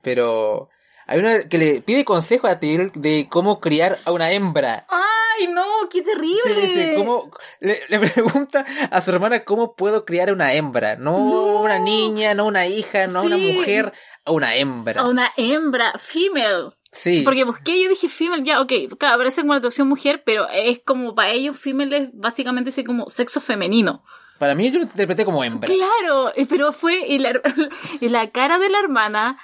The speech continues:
Speaker 2: fue literal ver a los camarógrafos, ni siquiera fue a ver a Cody, fue a ver a los camarógrafos y como, "Corten esta parte", pero al tiro reaccionó y le dijo, Eh, hija,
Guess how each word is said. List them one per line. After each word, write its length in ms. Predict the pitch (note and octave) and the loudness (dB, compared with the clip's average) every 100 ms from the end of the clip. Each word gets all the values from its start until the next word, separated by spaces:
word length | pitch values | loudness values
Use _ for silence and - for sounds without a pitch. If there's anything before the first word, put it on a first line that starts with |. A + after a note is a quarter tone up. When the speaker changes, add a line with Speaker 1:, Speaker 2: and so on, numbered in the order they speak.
| - | -6
Speaker 2:
fue 160 | C4+ | 0
literal 480 | C4 C4 A#3 A3+ C4+ | 2 2 2 2 0
ver 180 | C#4 C#4+ A#3+ | 0 0 0
a 60 | |
los 180 | B3 A#3 | 0 0
camarógrafos, 720 | - A#3+ A3 F#3 A3 G3+ F#3+ | 0 0 2 2 0 0 -4
ni 80 | G3+ | -4
siquiera 340 | A3 G3+ A3+ | -2 0 0
fue 140 | C4+ D#4+ | 2 2
a 40 | |
ver 120 | D4+ | 2
a 100 | D4 | 2
Cody, 380 | C#4 C4+ F4 A3+ | 0 0 2 2
fue 160 | A#3+ B3 | 2 2
a 40 | |
ver 120 | B3 C4 | 2 2
a 60 | |
los 100 | C4 | 2
camarógrafos 600 | - B3 G#3+ G3+ C4 C4+ | 0 0 0 2 0 0
y 60 | C4+ | 0
como, 280 | C4+ B3 G3+ | -2 -2 -8
"Corten 480 | - A3+ B3 B3 D4 | -4 -2 0 0 0
esta 320 | C#4 - C#4+ | 0 0 -2
parte", 560 | A#3 A#3 A#3+ - E4+ G4 A#3 - - _ - | 0 -2 -2 -2 0 -2 -8 -18 -20 _ -4
pero 160 | B3 | -2
al 160 | A#3 A3+ | -2 -4
tiro 220 | D#4 F#4+ G#4 G#4+ | -2 0 0 0
reaccionó 380 | E4+ - C#4 C4+ | -2 0 -2 0
y 20 | |
le 60 | C#4 | -2
dijo, 240 | C#4+ - _ _ | -4 -8 _ _
Eh, 180 | - - _ _ | -8 -8 _ _
hija, 500 | - A3+ - A3 C#4+ | -4 -4 -4 -6 -6